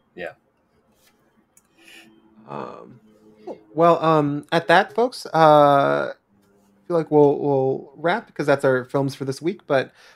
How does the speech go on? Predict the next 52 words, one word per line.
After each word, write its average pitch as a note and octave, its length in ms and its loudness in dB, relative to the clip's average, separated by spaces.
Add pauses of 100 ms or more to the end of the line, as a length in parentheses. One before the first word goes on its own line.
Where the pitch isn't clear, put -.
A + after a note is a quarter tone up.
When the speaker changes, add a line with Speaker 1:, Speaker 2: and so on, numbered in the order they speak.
Speaker 2:
folks D#3 240 -2
at D3 60 -8
home, D#3 180 0
stay E3 260 -2
tuned D#3+ 300 -4
for, C3 500 -2 (440)
uh, C3 520 4
we'll, C3+ 320 2
we're C#3 160 2
just C3 200 -4
gonna C3+ 160 -2
keep D3+ 320 -8
doing D#3+ 300 0
these E3+ 200 -2
every D#3+ 200 0
week F3+ 240 -2
until F3 340 0
the, E3+ 420 0
the E3 80 -10
fest E3 260 -6
is E3 80 -6
over, D#3+ 280 -2
and D#3 100 -4
then D3 160 -4
probably, C#3 320 -2
like, C3 160 -2
a C3 60 -2
wrap B2 260 -4
up. C3 220 -6 (560)
And, C3 720 -4 (160)
uh, C#3 680 -4 (280)
hopefully D3+ 320 -2
you D3+ 40 -6
get D3 80 0
to C#3 60 -4
catch - 300 -2
some E3 160 0
of D#3 80 -6
them, F#3 340 0
and, C#3+ 280 0
and C#3 200 -4
some C#3 180 0
of C3+ 60 0
them C3+ 220 -2
will B2 320 -8 (500)
be C#3 140 -6
in B2 160 -4
theaters C3+ 520 -2
or A#2+ 200 -2
otherwise B2 340 0
available, B2 420 -2
or, B2 360 -2